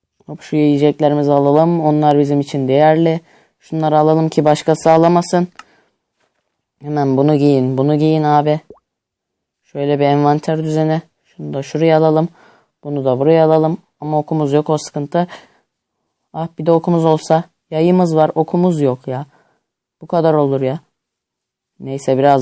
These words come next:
şöyle şuraya geçelim. Bakalım. Burada inşallah doğru düzgün bir şeyler çıkar. Hop. Hop buradan çıkış yok. Dört kişi kaldık arkadaşlar bu arada. Bakalım birinciliği oynayabilecek miyiz?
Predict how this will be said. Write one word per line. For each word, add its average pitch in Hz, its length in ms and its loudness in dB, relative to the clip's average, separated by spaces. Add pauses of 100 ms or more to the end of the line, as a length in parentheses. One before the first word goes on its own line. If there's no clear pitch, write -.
(160)
şöyle 147 380 0
şuraya 151 320 0
geçelim. 151 520 0
Bakalım. 147 400 -2 (500)
Burada 147 260 0
inşallah 139 460 0 (180)
doğru 151 220 0
düzgün 156 280 -2
bir 143 40 -6
şeyler 151 260 -2
çıkar. - 420 -4 (380)
Hop. 143 160 -16 (920)
Hop - 240 -20
buradan 139 280 -6
çıkış - 320 -16
yok. 160 140 -4 (920)
Dört 180 200 -4
kişi - 200 -6
kaldık 175 300 4
arkadaşlar 165 480 4
bu 160 60 4
arada. 160 260 4
Bakalım 165 520 4
birinciliği 165 460 2
oynayabilecek 165 640 2
miyiz? 165 460 -2